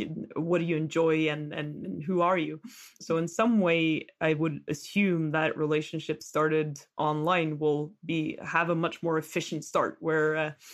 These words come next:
you might actually get to know the personality <laughs> behind the person, uh, faster.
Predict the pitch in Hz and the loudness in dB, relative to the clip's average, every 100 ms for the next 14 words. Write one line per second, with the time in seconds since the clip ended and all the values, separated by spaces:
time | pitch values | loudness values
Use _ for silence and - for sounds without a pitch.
0 | - - 175 175 180 156 156 - 160 143 | -20 -4 -2 0 0 0 -4 -4 -2 0
1 | - - 147 156 151 151 151 _ - 170 | -2 -4 -2 0 0 0 -4 _ -6 -6
2 | - 170 175 160 156 160 160 185 208 214 | 0 2 2 0 -2 -4 -4 0 0 0
3 | - 180 170 - 160 151 - - 185 - | 0 -2 -2 -6 -6 -6 -8 -10 -12 -8
4 | - 160 165 - | -4 -4 -6 -16